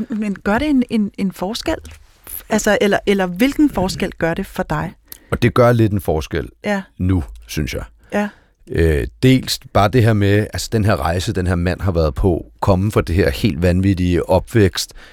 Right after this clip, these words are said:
Speaker 2: ende som, øh, verdensomspændende bestseller og tatovør i Italien.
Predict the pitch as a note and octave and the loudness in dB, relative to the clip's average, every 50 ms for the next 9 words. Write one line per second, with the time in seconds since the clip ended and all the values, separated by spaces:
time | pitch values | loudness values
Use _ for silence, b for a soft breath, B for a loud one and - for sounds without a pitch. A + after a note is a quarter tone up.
0 | B B - - A2+ F#2+ G2 A2+ A#2+ G#2+ - G#2+ F#2+ F2+ F2 E2+ E2 D2 - - | B B 0 2 2 4 4 4 2 2 2 2 2 2 2 0 -2 -4 -6 -6
1 | - - E2+ D#2 D2 C2+ C#2+ F2 E2 F2 G#2 G#2 - G2 F2 - - F#2+ F2 E2+ | -4 -4 -4 -4 -2 -2 0 2 2 2 2 2 0 0 0 0 0 0 0 0
2 | E2+ - - G2+ F#2+ F#2+ - - A2+ G2+ G2 F#2+ F2+ D2 - E2+ - F#2 - - | -2 -2 2 2 2 2 2 2 2 4 4 4 2 2 -2 -4 -4 -4 -4 -4
3 | F#2+ D2 F2+ G2 F#2+ G2 G2 G2 F2+ F2 E2 - - G2+ G2+ G2 - - G#2+ G2+ | -4 0 2 2 2 2 0 0 -2 -2 -2 0 2 2 2 0 -2 -2 -4 -2
4 | G2 G2 G2+ | -2 -4 -6